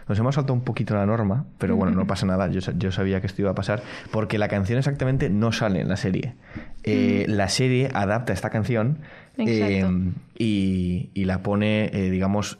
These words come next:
Speaker 1: eh, la instrumentaliza y
Speaker 2: Ujú.
Speaker 1: la coloca en escenas en las que hay una orquesta. Y, imagino, no he visto la escena en la que
Speaker 2: No
Speaker 1: sale.
Speaker 2: hay una orquesta. Es, eh, bueno.
Speaker 1: Es que yo me he encontrado
Speaker 2: Luego
Speaker 1: esas
Speaker 2: hablo de qué escena sale.
Speaker 1: Vale.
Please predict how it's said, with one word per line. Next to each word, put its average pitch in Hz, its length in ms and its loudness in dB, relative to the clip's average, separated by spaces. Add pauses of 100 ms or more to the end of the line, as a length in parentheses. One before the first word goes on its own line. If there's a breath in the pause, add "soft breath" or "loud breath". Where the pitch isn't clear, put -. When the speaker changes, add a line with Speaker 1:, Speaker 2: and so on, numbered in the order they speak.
(120)
Speaker 1:
eh, - 220 -2 (160)
la 110 140 0
instrumentaliza 110 920 0 (480 loud breath)
y 247 140 4
Speaker 2:
Ujú. 120 80 2
Speaker 1:
la 107 160 0
coloca 113 560 0
en 92 480 0
escenas 113 500 0
en 113 80 0
las 98 140 0
que 95 80 -2
hay 95 80 2
una 101 140 2
orquesta. 120 560 -2 (200)
Y, 104 240 0
imagino, 95 420 0
no 101 120 2
he 101 40 2
visto 107 220 0
la 110 60 2
escena 113 260 0
en 107 60 2
la 110 60 0
que 117 100 2
Speaker 2:
No - 20 4
Speaker 1:
sale. 123 240 2
Speaker 2:
hay 226 280 2
una 208 120 2
orquesta. 196 560 -2
Es, 247 420 -4
eh, 233 420 2 (300)
bueno. 226 380 0 (340)
Speaker 1:
Es - 120 -2
que 156 100 2
yo 151 100 4
me 156 80 4
he - 20 4
encontrado 254 440 4
Speaker 2:
Luego 320 140 4
Speaker 1:
esas 262 140 4
Speaker 2:
hablo 226 300 2
de 214 340 2
qué 214 160 0
escena 196 380 -2
sale. - 380 -6 (180)
Speaker 1:
Vale. 95 300 0